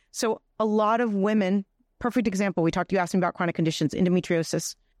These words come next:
non-specific symptoms that mirror other gynecologi-, other gastrointestinal disorders. And women are routinely told that there's something else wrong or nothing wrong. And so the delay in diagnosis can be eight to ten years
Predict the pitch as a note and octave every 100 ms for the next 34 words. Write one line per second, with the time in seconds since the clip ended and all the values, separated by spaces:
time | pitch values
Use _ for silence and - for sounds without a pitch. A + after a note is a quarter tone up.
0 | - G3+ A3+ C#4 B3+ - A#3 B3+ A#3+ -
1 | B3 B3+ A#3 F3+ G3 G#3 A3+ A3+ A#3 -
2 | G#3 G#3+ G#3 F#3 _ _ - F#3+ G3 G#3
3 | F3+ F3+ G3 - G3 F#3+ F3 F3 - -
4 | F#3+ - G3 F3 F3 - _ F3+ - F#3+
5 | - F3 D#3 D#3+ E3 E3+ D3+ D#3 - _
6 | _ _ _ - F#3+ G3 A3+ B3+ - F#3+
7 | F#3+ - - A#3 A#3+ G#3+ G3+ A#3 _ _
8 | _ _ _ _ _ - - G#3+ G3+ F#3+
9 | F#3 F3+ - _ _ - A#3 G#3 - G#3
10 | A3 C4+ B3+ B3+ F#3 F3 E3+ - F3 D#3+
11 | - F3+ _ _ - F#3+ G#3 F#3+ G3+ G#3
12 | A3+ B3 A#3 G#3+ G#3 - C4 - G3+ -
13 | - A#3+ - A#3+ - G3+ F3+ D#3 - -